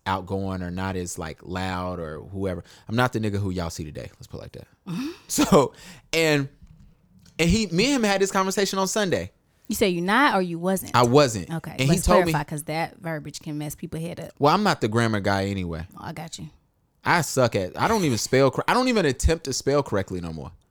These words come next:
Speaker 1: And shout out to all y'all on Instagram when I be posting stuff, be like, "Yo, you spelled this wrong." I don't give a fuck.
Speaker 2: <laughs>
Speaker 1: I, I know. I see the red line. I'm too lazy to go and click it.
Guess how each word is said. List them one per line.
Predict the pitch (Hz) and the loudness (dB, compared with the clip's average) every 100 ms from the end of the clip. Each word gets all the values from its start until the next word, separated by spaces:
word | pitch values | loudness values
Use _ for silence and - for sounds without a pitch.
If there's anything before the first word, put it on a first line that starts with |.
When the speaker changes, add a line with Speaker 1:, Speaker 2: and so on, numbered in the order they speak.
| - - - - _ - | -18 -18 -20 -20 _ -8
Speaker 1:
And | - | -4
shout | 165 226 | 2 2
out | 320 330 | 4 4
to | 185 | 4
all | 170 | 6
y'all | 180 180 165 | 6 6 6
on | 151 | 2
Instagram | 139 147 147 135 131 | -2 -2 -2 0 0
when | 123 127 | 0 2
I | 147 | 2
be | 143 | 2
posting | 135 151 147 | 0 0 0
stuff, | 143 156 | 0 2
be | 131 | 2
like, | 117 110 | 0 2
"Yo, | 147 | 4
you | 147 | 2
spelled | 139 160 139 | 2 2 2
this | 127 | 2
wrong." | 117 107 | -2 -2
I | - | -2
don't | 285 262 | -2 2
give | 175 | 4
a | 131 | 4
fuck. | - - 147 139 196 | 2 2 6 6 4
Speaker 2:
<laughs> | 165 - 160 - - - - - _ - | -2 -6 -10 -12 -18 -18 -18 -20 _ 4
Speaker 1:
I, | - - - _ - - - 196 208 | 4 2 -18 _ -20 -20 -8 -2 2
I | |
know. | 254 294 240 131 - _ _ _ | 4 6 6 4 -8 _ _ _
I | 202 | -2
see | 208 - 277 | 0 4 6
the | 254 | 8
red | 214 220 220 | 8 8 6
line. | 247 233 117 | 6 6 4
I'm | 165 220 | 2 2
too | 220 226 | 0 2
lazy | 170 180 180 | 4 6 6
to | 170 | 6
go | 151 170 | 8 8
and | 175 | 6
click | - 226 | 4 2
it. | 135 | 2